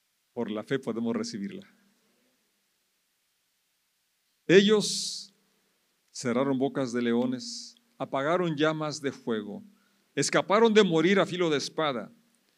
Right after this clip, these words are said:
Su debilidad se convirtió en fortaleza. Y fue lo que pasó con Gedeón.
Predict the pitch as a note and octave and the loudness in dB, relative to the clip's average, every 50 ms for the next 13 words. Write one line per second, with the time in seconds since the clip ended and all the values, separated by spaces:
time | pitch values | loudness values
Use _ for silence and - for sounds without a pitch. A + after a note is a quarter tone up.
0 | _ _ _ _ - - - A#3 A#3+ A#3 A#3 F#3 F3+ F3 A#3+ B3+ C4 B3 G#3+ F3 | _ _ _ _ -6 2 6 6 8 8 8 6 4 4 4 4 4 4 4 4
1 | E3+ E3+ G3 A#3+ B3 A#3+ - F3 D#3+ E3 F#3+ G#3 G3+ D#3+ E3 D3 - E3+ D3+ D#3 | 4 6 6 4 4 2 0 -2 0 4 4 4 6 6 4 4 2 0 0 2
2 | D#3+ E3 E3 D#3 - C#3 D3 C#3+ C#3+ - C3+ C3 B2+ B2 A#2 A#2 B2+ A2 F#2+ - | 4 4 2 2 0 -2 -4 -2 -2 -2 -2 0 0 -2 -2 -4 -6 -10 -10 -14
3 | - - - A#2 C#3 D#3+ E3 D#3+ D#3+ D3+ A#2+ C3 A#2 B2 C#3 D3+ D3 C#3+ D3+ D3 | -14 -14 -8 -2 0 0 0 0 0 0 -2 -2 -2 -2 -2 -4 -2 0 2 2
4 | C#3+ D3 E3 F#3 D#3 A#2+ - - | 4 4 4 2 2 -2 -8 -14